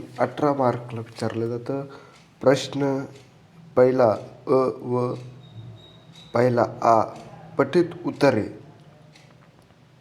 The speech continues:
एक आकलन कृती, दुसरी बी आकलन कृती, तिसरं आहे स्वमत.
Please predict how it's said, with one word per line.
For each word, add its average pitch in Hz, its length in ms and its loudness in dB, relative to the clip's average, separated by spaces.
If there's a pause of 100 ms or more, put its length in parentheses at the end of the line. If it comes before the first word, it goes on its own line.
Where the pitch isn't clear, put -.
(2750)
एक 147 440 4
आकलन 151 420 4
कृती, 123 800 -6 (440)
दुसरी 143 360 -6
बी 143 160 4
आकलन 135 400 0
कृती, 127 440 -6
तिसरं 131 600 -2
आहे 117 220 -2
स्वमत. 120 680 0